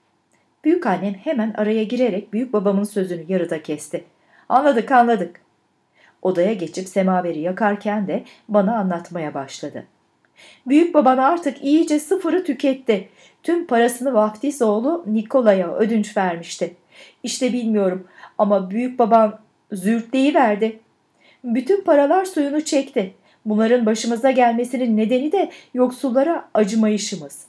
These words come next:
düşkünlere yardım etmeyişimiz. Tanrı şöyle demiştir kendi kendine, "Şu kaşirinlere ne diye cömert davranıyorum sanki?" Hiç kuşkusuz böyle düşündü.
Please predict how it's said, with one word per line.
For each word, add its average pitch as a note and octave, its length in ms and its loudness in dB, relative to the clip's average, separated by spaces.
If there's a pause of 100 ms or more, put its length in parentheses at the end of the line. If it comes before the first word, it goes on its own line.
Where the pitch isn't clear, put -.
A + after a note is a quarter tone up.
(340)
düşkünlere B3+ 580 2
yardım A3 440 2
etmeyişimiz. A3+ 840 -4 (480)
Tanrı G3 280 2
şöyle F#3 400 0
demiştir D#3 460 -8
kendi E3 300 -8
kendine, D3+ 480 -8 (480)
"Şu - 360 -4
kaşirinlere C4 840 0
ne A#3 180 0
diye D#4+ 260 2
cömert A3+ 400 2
davranıyorum A3 600 2
sanki?" A3 560 -4 (420)
Hiç F#4 180 2
kuşkusuz F#3 480 -8 (200)
böyle A3+ 360 4
düşündü. D#3+ 500 -10